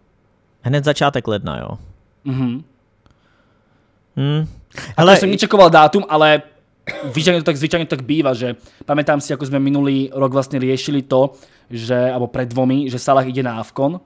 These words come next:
Speaker 2: a
Speaker 1: Mhm.
Speaker 2: že vlastne už môže chýbať od nejakého decembra.
Speaker 1: A jo, máš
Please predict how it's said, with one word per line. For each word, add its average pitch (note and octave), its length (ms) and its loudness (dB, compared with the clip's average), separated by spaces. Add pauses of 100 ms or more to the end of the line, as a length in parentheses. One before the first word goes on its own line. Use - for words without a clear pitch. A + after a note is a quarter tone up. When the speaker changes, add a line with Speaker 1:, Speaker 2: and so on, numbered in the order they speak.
(540)
Speaker 2:
a A#2 120 0 (440)
Speaker 1:
Mhm. B2+ 60 -2
Speaker 2:
že A#2 140 -4
vlastne C3+ 320 -2
už C#3 160 -4
môže C#3+ 240 0
chýbať C#3 320 -2
od C3+ 80 -4
nejakého C#3 320 -2
decembra. A2+ 560 -6 (880)
Speaker 1:
A B2+ 160 2
jo, A#2+ 200 4
máš A#2+ 200 -4